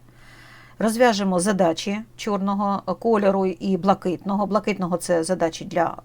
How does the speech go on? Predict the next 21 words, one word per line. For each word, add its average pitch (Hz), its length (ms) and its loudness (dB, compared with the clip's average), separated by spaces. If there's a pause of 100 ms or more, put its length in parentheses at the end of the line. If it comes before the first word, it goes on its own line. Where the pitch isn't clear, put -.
е, 160 40 -6
усні, 226 580 -4 (440)
і 202 300 -2 (440)
чорні — 254 380 4
для 180 260 4
розв'язання 175 920 -2
ф-, - 380 -14
для 160 180 -2
класної 175 480 2
роботи. 165 380 -2 (480)
А 190 140 4
для 190 140 0
тренувань 226 560 2
у 302 60 2
вас, 269 200 4
для 185 120 0
домашньої 208 520 -2
роботи, 233 420 0
є 180 200 0
номери 165 440 -4 (100)
зеленого 165 680 -2